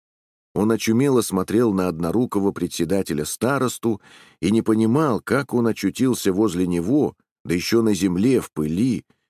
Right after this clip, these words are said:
и почему так звенит в ушах. Постепенно стали всплывать обрывки сегодняшнего вечера. Был у Таньки — там припас пару автоматов с боекомплектом,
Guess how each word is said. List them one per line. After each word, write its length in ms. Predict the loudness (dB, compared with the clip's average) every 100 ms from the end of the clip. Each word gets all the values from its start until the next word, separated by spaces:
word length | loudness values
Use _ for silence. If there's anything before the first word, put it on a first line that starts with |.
| _
и 80 | -6
почему 420 | -4 -2 0 0
так 240 | 0 -4 -4
звенит 440 | -4 -2 0 -2
в 80 | -2
ушах. 560 | -2 -2 -2 -2 -8 _ _ _ _ _ _ _ -6
Постепенно 640 | -4 -2 0 2 2 2
стали 340 | 0 0 0 0
всплывать 560 | -2 -4 0 0 0
обрывки 500 | -2 0 0 0 -4
сегодняшнего 720 | -2 -2 0 0 -2 -2 -2 0
вечера. 540 | 0 -2 -2 -10 -14 _ _ _ _
Был 300 | -2 2 4
у 80 | 2
Таньки — 720 | 0 -2 -2 -4 -4 -6 -6 _ _ _ _ -2
там 220 | 0 0
припас 480 | -2 -2 -2 -2 -2
пару 320 | -2 0 -2
автоматов 640 | -4 -6 -2 -4 -4 -8
с 60 | -6
боекомплектом, 960 | -4 -4 -6 -8 -6 -6 -6 -4 -4